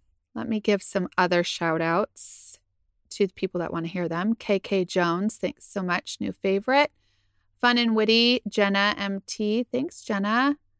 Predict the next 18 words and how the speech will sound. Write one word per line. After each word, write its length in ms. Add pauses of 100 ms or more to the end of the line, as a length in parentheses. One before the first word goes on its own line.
(460)
I 80
love 240
you 100
girls 600
from 320
Jam 340
Jensen. 760 (260)
Thank 180
you 80
so 180
much. 640
We 140
are 100
glad 280
you 80
found 240
us 240
too. 580